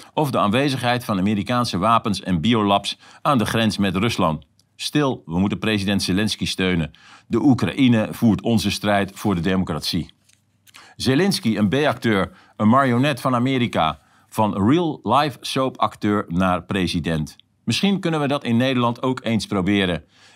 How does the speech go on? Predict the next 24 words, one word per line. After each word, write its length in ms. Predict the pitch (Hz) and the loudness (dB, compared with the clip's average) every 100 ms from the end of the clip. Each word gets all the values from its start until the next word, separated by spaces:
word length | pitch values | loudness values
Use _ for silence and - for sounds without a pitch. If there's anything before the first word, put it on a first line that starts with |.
| _ | _
Andy 440 | 160 170 156 156 | -2 2 4 2
van 160 | 127 131 | 2 0
der 120 | 117 | 2
Meijden 500 | 123 135 131 117 117 | 2 0 0 0 -2
of 220 | 101 87 | -4 -6
Peter 360 | - 131 123 98 | -4 -2 -2 -4
Gillis 420 | - 113 101 98 | -2 -2 0 -4
voor 220 | - 95 80 | -8 -6 -4
president. 560 | 110 98 90 82 71 _ _ _ _ _ - | -4 -4 -2 -4 -6 _ _ _ _ _ -12
Persoonlijk 520 | - - 190 190 180 | -6 0 2 2 0
opteer 340 | 147 113 151 135 | -2 -2 0 0
ik 100 | 123 | -2
voor 260 | 110 104 | -2 -2
Frans 360 | - 123 110 92 | -2 0 0 0
Bauer. 460 | 104 104 92 76 - _ _ _ - | 2 4 2 -2 -8 _ _ _ -10
Heb 160 | 113 | -6
je 100 | 107 | -4
even 440 | - 120 107 101 - | -2 0 2 0 -6
voor 240 | - 101 | -4 -2
mij. 340 | 98 87 69 - _ _ _ _ _ _ _ _ _ - - | 0 -2 -4 -10 _ _ _ _ _ _ _ _ _ -20 -14
Europa 500 | - 135 196 196 170 | -2 0 2 2 0
straalt 380 | 151 - 170 156 - | 0 0 0 -2 -2
eensgezindheid 760 | 156 147 127 117 - 123 101 | -2 0 0 0 0 0 0
uit. 320 | 92 90 85 | 0 -2 -2